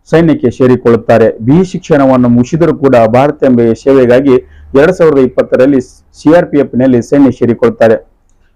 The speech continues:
ಹುಟ್ಟಿದ್ದು ಆಗಸ್ಟ್ ಮೂರು, ಸಾವಿರದ ಒಂಬೈನೂರ ತೊಂಬತ್ತಾರರಲ್ಲಿ. ಅಂದ್ರೆ ತಮ್ಮ ಇಪ್ಪತ್ತೊಂಬತ್ತನೇ ವಯಸ್ಸಿಗೆ ಭಾರತಾಂಬೆಗೆ ಸೇವೆ ಮಾಡಲು, ಭಾರತಾಂಬೆಯ ಮಡಿಲಿಗೆ ಸೇವೆ ಮಾಡಲು ಸಿ ಆರ್ ಪಿ ಎಫ್ ಗೆ ಸೇರಿಕೊಳ್ಳುತ್ತಾರೆ. ಅತ್ಯಂತ ಚಾಣಾಕ್ಷ ಹಾಗೂ ಬುದ್ಧಿವಂತನಾಗಿರುವ ವಿನಾಯಕ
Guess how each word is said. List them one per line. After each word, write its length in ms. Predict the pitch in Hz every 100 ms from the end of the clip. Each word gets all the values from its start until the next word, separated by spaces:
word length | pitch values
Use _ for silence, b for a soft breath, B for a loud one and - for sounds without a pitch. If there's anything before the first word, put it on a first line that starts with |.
| _ -
ಹುಟ್ಟಿದ್ದು 360 | 147 180 160
ಆಗಸ್ಟ್ 300 | 135 135 -
ಮೂರು, 300 | 135 143 139
ಸಾವಿರದ 340 | 135 127 147 147
ಒಂಬೈನೂರ 440 | 127 127 123 120
ತೊಂಬತ್ತಾರರಲ್ಲಿ. 840 | 117 117 113 117 120 117 113 107
ಅಂದ್ರೆ 560 | - _ _ 131 156 123 123 B _
ತಮ್ಮ 160 | 131 120
ಇಪ್ಪತ್ತೊಂಬತ್ತನೇ 760 | 127 127 165 147 131 123 123
ವಯಸ್ಸಿಗೆ 600 | 117 117 143 - 120 113
ಭಾರತಾಂಬೆಗೆ 840 | 110 120 135 123 120 120 127 117 - _ _ _ _ - - -
ಸೇವೆ 200 | 165 160
ಮಾಡಲು, 540 | 135 127 127 110 113 120
ಭಾರತಾಂಬೆಯ 540 | 139 - 139 123 120
ಮಡಿಲಿಗೆ 540 | 120 127 139 120 113
ಸೇವೆ 300 | 110 139 156
ಮಾಡಲು 460 | 139 123 120 123 117
ಸಿ 160 | 127 151
ಆರ್ 140 | 156
ಪಿ 100 | 147
ಎಫ್ 200 | 127 113
ಗೆ 160 | 113 104
ಸೇರಿಕೊಳ್ಳುತ್ತಾರೆ. 680 | - 131 120 117 113 120 117 - _ _ _ - -
ಅತ್ಯಂತ 320 | 147 202 185
ಚಾಣಾಕ್ಷ 500 | 170 147 151 156 180
ಹಾಗೂ 200 | 156 135
ಬುದ್ಧಿವಂತನಾಗಿರುವ 920 | 120 131 143 139 131 127 120 123 120 110 - _
ವಿನಾಯಕ 420 | 120 127 139 120